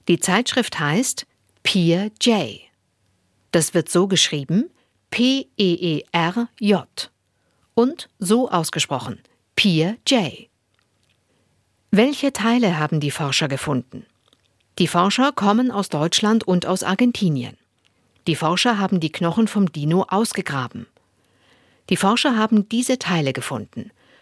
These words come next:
Knochen von der Wirbelsäule, mehrere Rippen, ein Stück vom Becken. Was ist es für ein Dinosaurier? Die Forscher sagen,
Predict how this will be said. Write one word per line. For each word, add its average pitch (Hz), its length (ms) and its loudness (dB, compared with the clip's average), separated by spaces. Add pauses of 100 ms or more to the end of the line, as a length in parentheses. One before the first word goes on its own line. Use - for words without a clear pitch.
(120)
Knochen 175 400 2
von 156 200 0
der 143 220 0
Wirbelsäule, 208 1000 0 (360)
mehrere 131 540 0
Rippen, 262 320 0 (460)
ein 202 120 2
Stück - 300 -2
vom 226 220 -2
Becken. 127 340 -2 (1700)
Was 233 280 2
ist - 280 -4
es 170 200 -2
für - 180 0
ein 156 140 2
Dinosaurier? 131 720 -2 (800)
Die 170 80 2
Forscher 226 400 2
sagen, 170 440 0